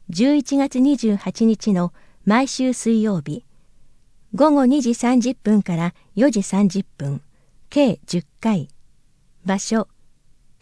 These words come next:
杉並区交流協会。定員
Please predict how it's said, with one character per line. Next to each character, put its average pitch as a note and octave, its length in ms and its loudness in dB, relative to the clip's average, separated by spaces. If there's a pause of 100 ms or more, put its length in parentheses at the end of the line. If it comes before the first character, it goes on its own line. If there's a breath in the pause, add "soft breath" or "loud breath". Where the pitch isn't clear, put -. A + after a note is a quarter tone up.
杉 B3 220 2
並 C#4+ 260 2
区 - 240 -16
交 B3 200 2
流 A#3+ 180 2
協 G3+ 240 -2
会。 C#3+ 340 -10 (680)
定 B3+ 260 4
員 A#3 260 4